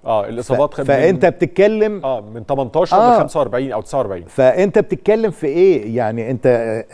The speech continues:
Speaker 2: آه، فاهم نفسك إنك أنت
Speaker 1: مم.
Speaker 2: سوبرمان؟
Speaker 1: مفيش حد محمي.
Speaker 2: لا، مفيش
Speaker 1: مم.
Speaker 2: حد محمي.
Speaker 1: مم. طيب،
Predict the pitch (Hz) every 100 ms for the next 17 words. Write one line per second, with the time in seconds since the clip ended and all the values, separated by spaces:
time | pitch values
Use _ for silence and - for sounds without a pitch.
0 | 117 98 156 160 160 185 - 175 160 151
1 | 185 190 135 - 185 175 160 202 190 120
2 | 117 147 151 120 120 - 110 147 214 -
3 | - - 135 120 185 196 175 190 208 -
4 | 98 - - 165